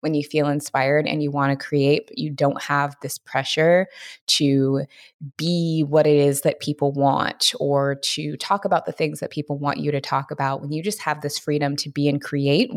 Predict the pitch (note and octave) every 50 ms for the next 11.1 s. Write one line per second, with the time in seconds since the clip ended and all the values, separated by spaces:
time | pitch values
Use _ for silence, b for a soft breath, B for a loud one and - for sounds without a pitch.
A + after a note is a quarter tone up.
0 | D3 C#3+ C#3+ C3+ D3 D#3+ E3+ F3+ F#3 G3 G3 G#3 G#3 G3+ - G3 G3 G3 - A3
1 | A3+ A3+ G#3+ F3 - D3 D3+ F3 F3 - - A#3+ A3+ F#3+ D#3+ D3+ - - - D#3
2 | D3+ D3 D3 - - - - - - - D3 - - - - - F2+ - - B
3 | B B B B B B B B F3+ F3 F3+ F#3 E3+ E3+ E3 E3+ F3 A3 A#3+ C4
4 | C4 A#3 E3 - - - E3 C#3+ C#3+ C#3+ D3 C#3+ - - - E3+ E3+ E3+ - -
5 | F3+ D#3 C#3 D3+ D3 D3+ D#3 D#3 - D3+ D3+ C#3+ - C#3+ C#3+ D3+ D#3+ D#3 D3 D3
6 | D3 - - - D#3 D#3 D3 D3 - _ - C#3+ E3+ G#3+ - - - - - F#3
7 | - - - - D#3+ D3+ D3+ D3+ D3+ D#3+ D#3 D#3+ D#3+ E3 E3+ E3+ D#3+ D#3 D#3 D#3
8 | - D#3 D3+ D3+ D#3 D#3 - - D3 C#3+ C#3 C#3+ C#3+ - - D3 D#3 E3+ D#3 C#3+
9 | C#3+ C#3+ C#3 - B B B B B B - E3 D3+ C#3 - E3 D#3 D#3 D#3+ D#3
10 | D3 - - - - - - E3 F3 F3+ D#3+ C#3+ C#3+ C#3 C#3 C3+ C#3 C#3 C#3 D3
11 | C#3